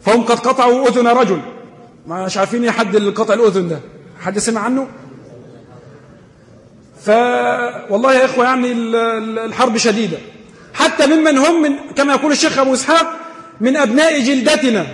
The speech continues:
ويتكلمون بألسنتنا ويصلون معنا"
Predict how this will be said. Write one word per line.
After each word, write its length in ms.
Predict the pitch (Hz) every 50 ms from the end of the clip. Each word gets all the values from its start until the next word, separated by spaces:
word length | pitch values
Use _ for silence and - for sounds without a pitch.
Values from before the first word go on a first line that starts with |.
| - -
ويتكلمون 760 | 170 220 240 - 269 254 262 262 269 269 277 269 320 339 339 339 359 359 330 285 226 - 190
بألسنتنا 800 | 247 285 302 277 - 285 302 294 285 285 320 339 311 262 208 175 -
ويصلون 720 | 220 277 294 285 - 302 302 294 311 320 320 311 311 302
معنا" 420 | 302 320 294 277 247 214 175 156